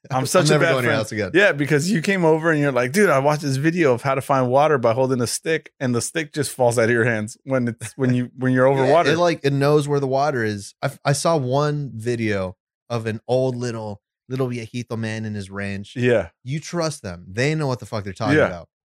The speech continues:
Speaker 2: They've been around.
Speaker 1: Uh-huh.
Speaker 2: So now here, <laughs> why am I walking around my Inglewood paved cement
Speaker 1: <laughs> Yeah.
Speaker 2: backyard with a stick?
Speaker 1: Mining for water.
Speaker 2: Yeah.
Speaker 1: <laughs> You're about
Speaker 2: And
Speaker 1: to dig a well.
Speaker 2: I didn't get it, but I was like, "Mike knows all of this shit. He probably already knows about
Speaker 1: Yeah.
Speaker 2: this stuff."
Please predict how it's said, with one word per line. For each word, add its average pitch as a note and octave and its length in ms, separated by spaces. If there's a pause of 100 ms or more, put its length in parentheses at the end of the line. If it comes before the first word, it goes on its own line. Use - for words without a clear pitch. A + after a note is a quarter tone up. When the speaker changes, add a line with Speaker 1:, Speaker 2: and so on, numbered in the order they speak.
(200)
Speaker 2:
They've C#3 180
been C3+ 120
around. A2+ 440
Speaker 1:
Uh-huh. E3 340
Speaker 2:
So D3 140
now E3+ 300
here, D#3 280 (100)
<laughs> G3 420
why C#3 140
am G3 100
I G3 80
walking E3+ 400
around C3+ 320
my A#2+ 240
Inglewood C#3 540
paved C#3+ 540
cement C3+ 520
Speaker 1:
<laughs> F#3+ 80
Yeah. - 60
Speaker 2:
backyard C3 680 (280)
with C3+ 160
a C3 60
stick? C3 580
Speaker 1:
Mining B2+ 360
for C#3+ 180
water. B2 340
Speaker 2:
Yeah. B2 300 (220)
Speaker 1:
<laughs> - 80
You're C#3+ 120
about C3+ 140
Speaker 2:
And C3 100
Speaker 1:
to C3+ 80
dig B2+ 200
a B2+ 60
well. A#2+ 420
Speaker 2:
I C3 120
didn't D3 180
get D#3 220
it, A2+ 100
but C3+ 80
I - 20
was A#2+ 120
like, A2 220
"Mike A2+ 420
knows A2 460 (100)
all A2 200
of F#2 80
this F#2 100
shit. G#2+ 120
He A#2 80
probably A2+ 280
already G2 240
knows C#3 220
about C#3+ 80
Speaker 1:
Yeah. D3+ 160
Speaker 2:
this F2 140
stuff." E2 200